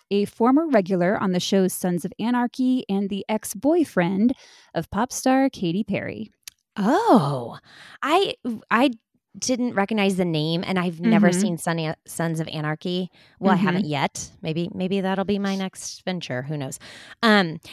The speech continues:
Speaker 2: so I was, like, trying to rack brain. Do I know him? Do, and you know who I was thinking of? And
Speaker 1: Who?
Speaker 2: that was not right. Uh, Sex and the City, Smith Jerrod, but is his name? It's, it's, like, John Lewis, right?
Speaker 1: Oh, I don't know what that actor's name is, actually.
Speaker 2: Okay.
Speaker 1: I know who you're talking
Speaker 2: Um,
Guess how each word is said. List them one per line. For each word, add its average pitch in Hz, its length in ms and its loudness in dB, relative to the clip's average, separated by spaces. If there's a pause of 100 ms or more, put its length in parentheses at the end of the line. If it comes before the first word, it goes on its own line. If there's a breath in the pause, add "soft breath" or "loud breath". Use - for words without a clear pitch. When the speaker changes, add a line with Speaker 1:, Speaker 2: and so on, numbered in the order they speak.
Speaker 2:
so - 220 4
I 220 240 6
was, 180 260 0
like, 170 220 -4
trying 196 360 -4
to 190 180 -4
rack 147 280 -2
brain. 143 200 -8
Do 143 120 -10
I 135 80 -8
know 139 140 -6
him? 139 160 -6
Do, 139 140 -8
and 185 320 -2
you 190 80 2
know 180 80 4
who 190 240 0 (160)
I 165 60 -4
was 160 160 -2
thinking 156 380 -4
of? 139 280 -4 (240)
And 143 160 -4
Speaker 1:
Who? 180 260 2
Speaker 2:
that - 180 -4
was 143 140 -8
not 135 140 -6
right. 135 280 -8 (280 soft breath)
Uh, 160 380 -2
Sex - 280 -6
and 180 80 -2
the 165 60 -6
City, - 140 -8
Smith 190 260 -4
Jerrod, 165 440 0
but - 240 -2
is - 120 -6
his 269 120 -4
name? 320 260 0 (100)
It's, - 260 -14
it's, - 200 -2
like, - 160 0
John 185 300 4
Lewis, - 360 -6
right? 202 320 -4 (580)
Speaker 1:
Oh, 285 140 4
I 370 80 6
don't 453 160 -2
know 226 120 4
what 247 100 4
that 175 140 2
actor's 156 340 -4
name 160 180 -6
is, 160 140 -8
actually. 156 600 -10
Speaker 2:
Okay. 131 600 -2
Speaker 1:
I 220 80 -2
know 254 80 8
who - 60 10
you're 202 80 6
talking 180 120 4
Speaker 2:
Um, 165 100 4